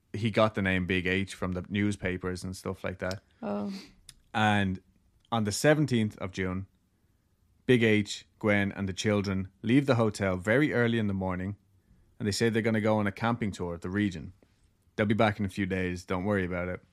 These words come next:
Speaker 1: He flies from Marseille to Paris. She does take the children camping. Big H ta-, catches a taxi f-, across Paris to the Gare du Nord railway station.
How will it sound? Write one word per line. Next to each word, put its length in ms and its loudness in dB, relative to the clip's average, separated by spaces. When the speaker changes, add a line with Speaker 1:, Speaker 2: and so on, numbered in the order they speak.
Speaker 1:
He 240 4
flies 680 2
from 400 0
Marseille 580 0
to 100 -18
Paris. 580 0
She 240 0
does 240 6
take 180 2
the 80 -4
children 360 -4
camping. 480 -4
Big 180 6
H 300 6
ta-, 260 4
catches 380 -2
a 60 -4
taxi 400 0
f-, 180 -12
across 440 4
Paris 540 2
to 460 0
the 260 0
Gare 380 2
du 140 0
Nord 500 0
railway 400 2
station. 480 -4